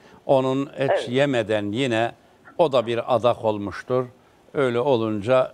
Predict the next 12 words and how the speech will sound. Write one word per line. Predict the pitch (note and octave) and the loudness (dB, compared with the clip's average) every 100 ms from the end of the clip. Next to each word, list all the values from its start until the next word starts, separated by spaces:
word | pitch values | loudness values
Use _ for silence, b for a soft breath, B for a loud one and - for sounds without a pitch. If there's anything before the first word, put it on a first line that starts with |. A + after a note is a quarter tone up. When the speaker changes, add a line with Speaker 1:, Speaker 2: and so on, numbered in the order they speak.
| _ | _
Speaker 1:
e, | G3+ D#3+ | -4 -4
şu | - G#3+ | 0 0
anda | D#3+ C#3 | 2 0
Speaker 2:
Evet. | C#3 | 0
Speaker 1:
müsait | D3+ D#3 D#3+ D3+ - | 0 2 2 0 -2
değilse, | F3 B2+ - | -2 -2 -2
eliniz | A#2+ C#3 C#3 B2+ | -2 -2 -2 -4
müsait | B2 C#3 - D3+ D3 - | -4 -4 0 0 -2 -4
değilse | G3 E3+ D#3 | -4 -2 -4
müsaitleştiğiniz | C3+ C#3 - D#3+ D3 - D3+ C3 D3 C#3+ C#3 D3+ B2+ | -2 -2 2 2 0 -2 -4 -4 -2 -2 0 -4 -2
bir | B2 | -4
zaman | G#2+ G2+ A#2 C3+ F#3 F#3+ | -2 -2 0 2 0 -2